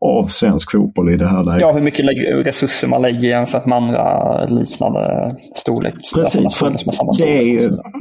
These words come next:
Speaker 1: Per Avidén behöver i så fall höja också blicken, för det, vi pratar ju inte om detta på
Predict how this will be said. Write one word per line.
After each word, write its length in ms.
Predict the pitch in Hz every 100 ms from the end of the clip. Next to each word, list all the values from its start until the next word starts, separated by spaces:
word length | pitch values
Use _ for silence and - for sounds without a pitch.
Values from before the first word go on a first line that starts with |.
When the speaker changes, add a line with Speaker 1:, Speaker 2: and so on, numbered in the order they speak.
| - - _ _ -
Speaker 1:
Per 160 | 143 120
Avidén 640 | 127 131 127 113 101 101
behöver 280 | 110 104 127
i 60 |
så 200 | 135 123
fall 240 | 107 117 104
höja 400 | 113 117 113 95
också 260 | 104 -
blicken, 400 | 98 120 101 95
för 80 | 95
det, 220 | 101 101 - - - _
vi 200 | 107 104
pratar 520 | - 117 110 - -
ju 100 | 92
inte 160 | 101 113
om 120 | 98
detta 300 | 101 101 -
på 100 | 85